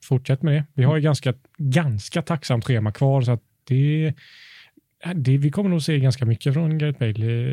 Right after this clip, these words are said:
Speaker 1: eh, avslutande.
Speaker 2: Är det också så kanske att han har en sporre att han spelar för någon slags kontrakt, typ?
Speaker 1: Kanske. Alltså, vi snackade ju för någon månad sedan där vid landslagsuppehållet att, eh, han,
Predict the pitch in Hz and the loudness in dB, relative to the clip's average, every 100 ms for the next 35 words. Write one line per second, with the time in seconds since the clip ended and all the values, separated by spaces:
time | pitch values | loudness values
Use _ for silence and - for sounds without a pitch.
0 | 143 160 - 123 - 113 117 110 113 _ | -4 -6 -6 -6 -2 -2 0 0 -2 _
1 | _ _ - - - - 107 104 120 117 | _ _ -20 -20 -18 -4 0 2 0 0
2 | 101 95 92 87 85 90 87 82 80 - | -2 -2 -2 -2 -2 0 0 0 -2 0
3 | 87 87 92 87 - 87 78 80 82 - | 0 0 -2 -2 -4 -2 0 0 -2 -2
4 | 82 76 - - 82 - - _ - - | -2 -4 -8 -4 -4 -4 -12 _ -14 -14
5 | - - _ _ _ - - _ 170 147 | -14 -20 _ _ _ -20 -20 _ 2 2
6 | - 143 170 139 147 135 131 143 143 139 | 2 0 2 0 2 2 0 -2 -2 0
7 | 139 143 143 139 131 135 123 147 143 135 | 2 2 0 -2 0 0 0 2 4 4
8 | 135 127 113 117 143 131 117 117 117 120 | 4 4 2 2 2 2 2 2 2 0
9 | 113 110 107 110 110 127 - 123 - - | -2 -4 -2 -2 0 -4 -2 -4 -4 -4
10 | 113 113 113 113 | 0 0 0 -2